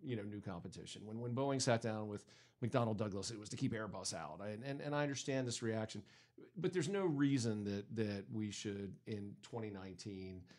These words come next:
tolerate that. We are really making some world-class wines in this state, and we need to think about beyond our borders and,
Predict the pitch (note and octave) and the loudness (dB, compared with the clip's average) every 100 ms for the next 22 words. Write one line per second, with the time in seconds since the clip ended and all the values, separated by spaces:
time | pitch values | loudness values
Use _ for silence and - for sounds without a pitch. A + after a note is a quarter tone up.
0 | _ _ - A2+ G#2 F#2 F2 E2+ F2 D#2+ | _ _ 2 4 4 2 -4 -4 -6 -6
1 | D3 B2+ C#3 C3+ C#3 - A2+ G#2 G#2 G#2 | -4 0 2 4 2 -2 -2 -2 -2 -4
2 | A2+ C#3 B2+ A#2+ A2 G#2+ G2+ G2+ - G2+ | 0 2 2 2 0 -2 -4 -8 -6 -8
3 | G2+ F#2+ G2 F#2 - F#2+ F#2 F#2+ F#2+ F#2 | -6 -6 -6 -8 -8 -10 -8 -10 -10 -8
4 | - G#2 F#2+ F#2 - - - _ - G#2+ | -6 -4 -4 -6 -8 -20 -20 _ -8 -4
5 | G2+ G2+ A#2 B2 B2+ A#2+ G#2+ G#2 G#2+ G2 | -4 -6 -4 -2 0 0 0 -2 -2 -2
6 | F#2+ - G2 G2 F#2+ F#2+ A#2+ G#2+ G#2 G2+ | -6 -10 -6 -2 -2 -4 -6 -6 -4 -4
7 | G2 G2 G2 G2 F#2 G#2 G2 F#2 F#2+ F#2 | -8 -10 -12 -12 -12 -10 -8 -6 -6 -6
8 | F#2 F2+ F2+ - G2+ F#2+ | -6 -8 -8 -10 -8 -8